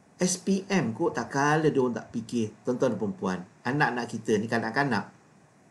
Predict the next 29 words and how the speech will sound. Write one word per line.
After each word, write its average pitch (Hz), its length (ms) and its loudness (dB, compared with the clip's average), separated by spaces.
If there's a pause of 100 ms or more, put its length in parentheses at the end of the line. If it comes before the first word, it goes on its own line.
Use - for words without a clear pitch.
(160)
walaupun 123 400 2
dia 127 160 4
dah 104 160 2
berusia 113 320 0
tujuh 120 240 2
belas, - 480 -6 (480)
tetapi 113 400 0
dia 120 80 4
masih 113 320 4
lagi 107 160 0
kanak-kanak. 98 560 -4 (560)
Kita 120 320 0
kena 113 240 0
tegur, 143 400 2
kita 110 240 -6
kena 117 180 -2
peng 208 640 0
sikit 185 240 -2 (480)
sejaya 95 480 0
maya 98 400 0 (160)
<laughs> 156 80 0 (1900)
untuk 175 380 6
menyedarkan 147 560 2
mereka. 147 400 2 (400)
Dan 180 560 6
kita 156 240 2
nak - 240 -2
peng 233 480 4
tu 160 240 -2